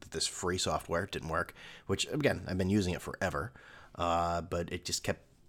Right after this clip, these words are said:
freezing, so I'm not exactly sure what was going on. Uh, it was certainly pissing me off. And, uh, I started about three or four times and got about a few minutes in each time, and it froze, and I just said, "The hell with this." So I just drank the beer, stared at, uh, our new dog,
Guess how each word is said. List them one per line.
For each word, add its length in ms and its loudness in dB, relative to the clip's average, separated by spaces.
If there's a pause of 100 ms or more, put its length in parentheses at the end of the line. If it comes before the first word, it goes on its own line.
freezing, 420 4
so 200 0
I'm 100 0
not 240 2
exactly 560 4
sure 180 4
what 140 6
was 80 -2
going 260 4
on. 320 4
Uh, 200 0
it 40 -4
was 140 -6 (160)
certainly 340 4
pissing 240 2
me 80 -4
off. 320 2 (540)
And, 400 4
uh, 360 6
I 40 2
started 380 6
about 240 4
three 160 6
or 40 4
four 180 4
times 420 4
and 300 2
got 100 2
about 240 0
a 60 -20
few 320 0
minutes 320 2
in 160 2
each 220 0
time, 220 2
and 60 4
it 80 -2
froze, 320 4
and 60 2
I 20 -4
just 140 -2
said, 100 -4
"The 80 0
hell 160 -6
with 80 -12
this." 160 -4
So 220 -2
I 80 0
just 120 -6
drank 200 -4
the 60 -8
beer, 220 4
stared 340 6
at, 380 -2
uh, 240 -2
our 140 -2
new 140 -2
dog, 320 4